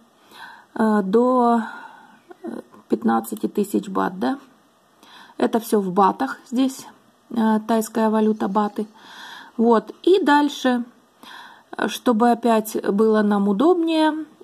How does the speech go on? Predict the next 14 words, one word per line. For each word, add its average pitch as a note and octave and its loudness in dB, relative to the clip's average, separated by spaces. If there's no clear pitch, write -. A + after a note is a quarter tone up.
мы C4 0
пишем, G#3+ 0
вот, G#3 -2
вот A3 0
здесь G3 0
вот F#3 -4
берем C#4 -2
актуальность G#3+ -2
и E4 0
пишем. A3 0
Здесь G#3+ 0
либо A3+ 2
новинки C4 0
вперед, D4 0